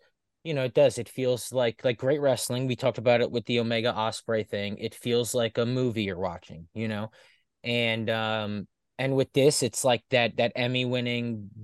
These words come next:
thing. You know, I, I don't think, you know, people were talking about, does this deserve to be nominated for an Emmy? I don't think so, obviously. But, um, but it,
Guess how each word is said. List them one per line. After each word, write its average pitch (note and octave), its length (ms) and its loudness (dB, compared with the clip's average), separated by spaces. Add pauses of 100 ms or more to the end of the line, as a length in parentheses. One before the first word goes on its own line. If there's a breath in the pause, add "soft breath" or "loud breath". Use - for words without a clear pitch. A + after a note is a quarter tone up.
thing. C3 240 4
You C3+ 160 0
know, G#2 100 -4
I, C#3+ 260 4
I D3+ 40 6
don't C3+ 200 0
think, B2+ 200 -4
you C#3 80 -2
know, A#2+ 80 -2
people C3 280 -4
were A#2 100 2
talking A#2 180 -4
about, A#2 140 -4
does G#2 180 -6
this G#2+ 160 -8
deserve G#2 360 -6
to - 60 -12
be G2+ 100 -6
nominated F#2+ 460 -8
for - 80 -12
an F2+ 140 -8
Emmy? G2 280 -8
I A#2 180 -8
don't A2 200 -8
think G#2+ 160 -8
so, F2 240 -12
obviously. F#2+ 560 -6
But, A#2 220 -6
um, G2+ 340 -4 (1120)
but C#3+ 220 6
it, D#3 160 2